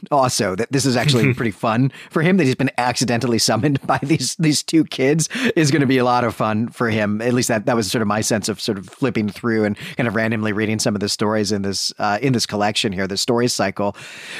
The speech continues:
Speaker 1: Well, the, the next thing that we need to talk about is that Puck is gonna give us some background information about the way fairies function and the history of fairies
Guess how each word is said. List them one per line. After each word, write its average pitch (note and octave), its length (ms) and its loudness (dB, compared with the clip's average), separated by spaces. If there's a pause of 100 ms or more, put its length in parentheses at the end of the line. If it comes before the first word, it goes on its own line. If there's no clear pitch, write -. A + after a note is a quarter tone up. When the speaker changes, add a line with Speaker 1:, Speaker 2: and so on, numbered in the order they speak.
(140)
Speaker 1:
Well, F#3 360 4 (240)
the, F3+ 220 2
the F#3 100 2
next B3+ 200 2
thing D#3+ 180 4
that D3 80 4
we C3 120 4
need C3 120 2
to A#2 80 -2
talk A2+ 220 0
about G2+ 240 -2
is F#2+ 120 -4
that A2 220 -2 (160)
Puck C#3 240 0
is C3 140 2
gonna A2+ 280 0
give G#2+ 240 -2
us G#2+ 220 0
some G#2+ 260 0 (120)
background A#2+ 340 0
information G2+ 640 -2
about A#2+ 600 0
the C#3 680 -6
way D#3+ 320 4
fairies C3 640 2
function D3 540 2
and A2+ 100 2
the A2 60 2
history F#3+ 400 2
of F2+ 100 -4
fairies G2+ 420 -2